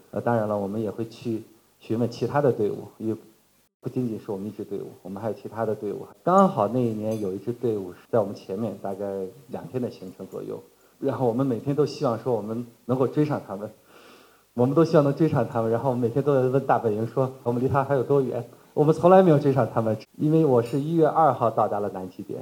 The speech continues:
我们很努力，希望说我们能在元旦的时候到达，但是他们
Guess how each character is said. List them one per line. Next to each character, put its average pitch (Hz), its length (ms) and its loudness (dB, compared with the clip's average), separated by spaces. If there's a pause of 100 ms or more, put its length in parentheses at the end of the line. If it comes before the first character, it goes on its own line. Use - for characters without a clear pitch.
(140)
我 110 80 -8
们 131 100 0
很 147 220 0
努 139 80 2
力， 120 140 -2
希 120 160 -8
望 117 180 0
说 117 100 -2
我 101 60 -2
们 104 100 -8
能 113 120 -6
在 113 80 0
元 104 260 -6
旦 139 140 0
的 101 100 -8
时 - 100 -14
候 98 80 -8
到 101 200 -6
达， - 200 -12 (920)
但 117 120 4
是 117 120 -8
他 - 160 -2
们 127 160 0